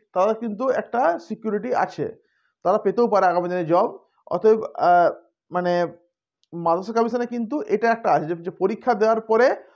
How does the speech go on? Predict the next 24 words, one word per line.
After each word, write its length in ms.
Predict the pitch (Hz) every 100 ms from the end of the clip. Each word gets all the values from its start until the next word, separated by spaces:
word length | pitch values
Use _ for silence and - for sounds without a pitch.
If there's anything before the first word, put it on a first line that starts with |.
| _
হয়তো 260 | 180 175 214
এই 180 | 202
বছর 540 | 220 220 247 233 240 226
হলো 180 | 202 202
না, 160 | 190 320
হয়তো 160 | 220 214
নেক্সট 380 | 202 214 220 226
ইয়ারে 220 | 220 226
হলেও 280 | 202 226 262
কিন্তু 520 | 254 220 226 311 415 _ _ _ -
চাকরিটা 360 | 143 165 170
হতে 240 | 160 160 220
পারে 360 | 220 226 156 - _ _ _ _
খুব 140 | 208
সুন্দর 280 | 202 190 226
এক্সাম 300 | 175 180 170
দিলে। 200 | 147 123 - _ _ _ _
কিন্তু 240 | 233 233 240
বিহার 440 | 156 196 202 277 294
টেট 180 | 294 285
অপরদিকে 580 | 247 262 233 277 240 202
আরও 300 | - 190 233
ভালো, 440 | 185 180 131 - -
কারণ 180 | 208